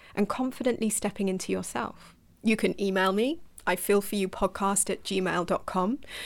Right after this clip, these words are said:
You can leave me a comment in the show notes. You can find me on social media, on Instagram a fair amount most days. My handle is Dion with seven underscores. <laughs> I know, extra. I'll link it for you in the show notes.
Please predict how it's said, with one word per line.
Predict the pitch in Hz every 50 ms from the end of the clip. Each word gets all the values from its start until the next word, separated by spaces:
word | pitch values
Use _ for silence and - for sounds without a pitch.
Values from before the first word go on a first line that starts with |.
| - -
You | - 202
can | 202 - 214 208
leave | 202 202 202 -
me | 190 180
a | 170
comment | - - - 262 262 262 262 262 262 269
in | - 196 190
the | 180 180
show | - - - 233 247 247
notes. | 240 240 233 233 240 - - -
You | - 185
can | - - 180
find | 175 - - 196 196 202 202
me | 190
on | 185 180
social | - - - 185 185 - - 185
media, | 190 214 240 233 233 233 233 226 226 226 233 226 226 226 226 - - - - -
on | 285 294 277
Instagram | - 269 269 262 - - 269 - 269 269 269 269
a | 247
fair | - - - - 196 190 202 208 220
amount | 233 240 247 254 262 -
most | - 202 202 214 214 -
days. | - 214 214 214 226 240 247 - - - - - - - -
My | - 208
handle | 202 - - 233 233 226 226 220 226 226 -
is | 208 202 202 196
Dion | - - 208 208 208 208 208 220 233 254 277 277 277 - - - - -
with | - 214 208 208
seven | - - - - 220 208 208 - 208 202 -
underscores. | 185 185 185 180 170 - - - - 165 170 196 196 185 170 196 - - - - - - - -
<laughs> | - - -
I | 190 180
know, | 180 170 160 165 -
extra. | - 175 - - - - - 180 170 175 - - - - -
I'll | 180 175
link | 175 165 170 - -
it | - 190
for | - - 196 196
you | 190 190 185
in | 185 180 175
the | 180
show | 170 - - 175 175 175
notes. | 175 170 165 170 175 - - - - -